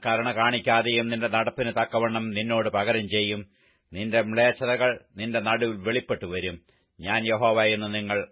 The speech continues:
അറിയും. യഹോവയായ കർത്താവ് ഇപ്രകാരം അരുളി ചെയ്യുന്നു, ഒരു അനർത്ഥം, ഒരു അനർത്ഥം ഇതാ വരുന്നു, അവസാനം വന്നിരിക്കുന്നു,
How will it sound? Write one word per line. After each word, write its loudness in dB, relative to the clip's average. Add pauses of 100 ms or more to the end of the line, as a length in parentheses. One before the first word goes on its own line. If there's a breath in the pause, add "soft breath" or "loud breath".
അറിയും. -6 (800)
യഹോവയായ 2
കർത്താവ് 0
ഇപ്രകാരം 0
അരുളി -2
ചെയ്യുന്നു, -6 (200)
ഒരു 0
അനർത്ഥം, -2 (160)
ഒരു 0
അനർത്ഥം -2
ഇതാ 6
വരുന്നു, 4 (340)
അവസാനം 2
വന്നിരിക്കുന്നു, 0